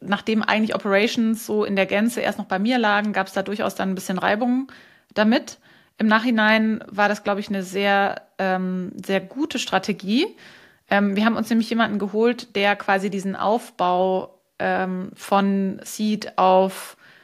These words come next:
äh, fünfzig Leute, hundert Leute, äh, der genau das schon mehrmals mitverfolgt hat und dann, äh, tatsächlich die H-R-Themen insbesondere, ähm, sehr gut organisiert hat.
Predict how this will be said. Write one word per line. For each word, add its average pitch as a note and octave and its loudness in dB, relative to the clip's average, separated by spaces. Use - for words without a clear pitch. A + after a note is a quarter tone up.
äh, F#3+ 4
fünfzig A3 -2
Leute, F#3 2
hundert G#3+ 2
Leute, B3+ -2
äh, F#3+ 0
der F#3+ 0
genau G3 2
das G3+ 0
schon G3 -4
mehrmals F#3+ 0
mitverfolgt B3+ -4
hat C4+ -6
und G3+ -6
dann, G3+ 0
äh, F#3+ 2
tatsächlich G#3 -4
die - -8
H-R-Themen A3+ 0
insbesondere, B3 -2
ähm, G3+ -2
sehr G3 2
gut G3 -2
organisiert F#3 0
hat. - -8